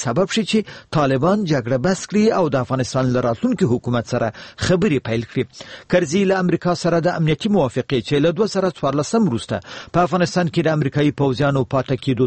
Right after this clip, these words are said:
ته لار هواروي، د لاسلیک کولو مخالفت کړی دی. د امریکا ولسمشر باراک اوباما د سه شنبې په ورځ یو پلان اعلان کړ چې پر اساس یې له نهه زره اته سوه سرتیرو پرته چې د دوه زره شپاړسم میلادي کال تر پایه به ووځي، نور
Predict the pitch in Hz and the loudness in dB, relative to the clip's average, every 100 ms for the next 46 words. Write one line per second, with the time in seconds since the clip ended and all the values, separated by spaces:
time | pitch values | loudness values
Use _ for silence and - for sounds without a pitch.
0 | 123 123 123 120 - 143 123 123 135 220 | 0 0 0 0 0 2 2 2 2 2
1 | 214 - - - 202 196 139 113 - 120 | 0 -6 -10 0 2 2 0 -4 -10 -6
2 | 127 135 185 180 139 - 120 127 - - | 0 2 4 2 -4 -2 -2 -2 -4 -6
3 | - 123 120 123 _ - - - 147 135 | -4 -2 0 -2 _ -20 -8 -2 0 0
4 | - 131 135 135 175 160 180 160 165 - | 0 0 0 0 -2 0 0 2 0 -2
5 | 151 151 160 196 - - - 165 180 - | -2 0 2 0 -2 -18 0 2 2 0
6 | 160 165 160 160 156 160 196 165 170 160 | 0 0 2 0 2 2 2 2 0 0
7 | - 147 156 - 170 190 208 208 190 - | 0 -2 -2 0 2 2 2 0 0 0
8 | 190 151 147 220 180 127 104 - - - | -2 0 0 0 0 -2 -4 -8 -4 2
9 | 196 202 190 180 156 175 175 175 226 196 | 2 2 2 2 2 2 2 0 -2 0
10 | 165 135 - 123 - 131 120 - 123 123 | 0 0 0 -4 0 0 0 -2 -2 -2
11 | - 127 107 - - 180 165 208 170 165 | 0 -2 -2 -14 0 0 2 0 2 0
12 | - - 151 156 233 233 190 123 120 - | -2 0 0 0 0 0 2 2 -2 -2
13 | 120 - 123 127 127 123 117 113 180 190 | -4 -4 -4 -2 0 0 0 0 0 2
14 | 202 190 - - 147 156 | 0 -2 -6 -2 2 2